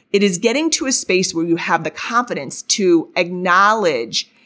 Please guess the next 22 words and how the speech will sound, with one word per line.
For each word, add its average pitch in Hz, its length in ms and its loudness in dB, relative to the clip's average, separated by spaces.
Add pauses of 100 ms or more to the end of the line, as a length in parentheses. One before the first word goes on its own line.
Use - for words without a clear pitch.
(180)
and 180 200 -2
say 196 380 4
what's 170 300 0
not 165 320 0
being 160 260 -4
said, 160 640 -2 (800)
as 196 100 2
opposed 208 360 2
to 214 60 0
going 190 280 0
along 160 240 2
with 175 100 -4
status 139 360 0
quo 185 600 0 (300)
or 190 160 4
not 180 380 2
being 208 520 0 (160)
even 180 280 0
kind 226 500 0
enough 170 440 0
to, 180 220 -2
to 170 560 4